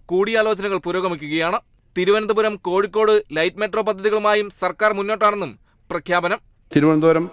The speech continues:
Speaker 2: കോഴിക്കോട് മെട്രോ പ്രൊജക്ടുകളുമായി മുന്നോട്ട് പോകാനാണ് സർക്കാർ തീരുമാനം. തിരുവനന്തപുരം മെട്രോയുടെ കാര്യത്തിൽ ആവശ്യമായ കേന്ദ്ര അനുമതികൾ വൈകാതെ ലഭിക്കും. സർ, അതിവേഗ റെയിൽ യാത്രക്കാർക്കായി നിർദ്ദേശിച്ച കെ റെയിൽ പദ്ധതി നടപ്പിലാക്കുന്നതിനുള്ള ശ്രമം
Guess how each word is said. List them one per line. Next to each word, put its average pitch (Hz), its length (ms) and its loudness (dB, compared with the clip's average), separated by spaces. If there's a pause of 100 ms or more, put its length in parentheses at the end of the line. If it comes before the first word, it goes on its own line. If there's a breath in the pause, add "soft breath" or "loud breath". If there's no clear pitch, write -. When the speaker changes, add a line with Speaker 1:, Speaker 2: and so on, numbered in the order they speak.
(120)
Speaker 2:
കോഴിക്കോട് 151 460 2
മെട്രോ 147 280 0
പ്രൊജക്ടുകളുമായി 151 600 0
മുന്നോട്ട് 151 320 2
പോകാനാണ് 143 380 2 (260)
സർക്കാർ 135 360 2
തീരുമാനം. 120 340 0 (260)
തിരുവനന്തപുരം 240 520 6
മെട്രോയുടെ 220 320 4
കാര്യത്തിൽ 202 320 4
ആവശ്യമായ 196 420 4 (100)
കേന്ദ്ര 185 300 4 (100)
അനുമതികൾ 170 400 4
വൈകാതെ 151 400 4
ലഭിക്കും. 117 260 -4 (180)
സർ, 190 160 4
അതിവേഗ 226 340 4
റെയിൽ 220 140 4
യാത്രക്കാർക്കായി 208 600 2 (180)
നിർദ്ദേശിച്ച 180 500 2 (120)
കെ 175 160 6
റെയിൽ 202 280 4
പദ്ധതി 185 320 4
നടപ്പിലാക്കുന്നതിനുള്ള 175 760 2
ശ്രമം 170 160 4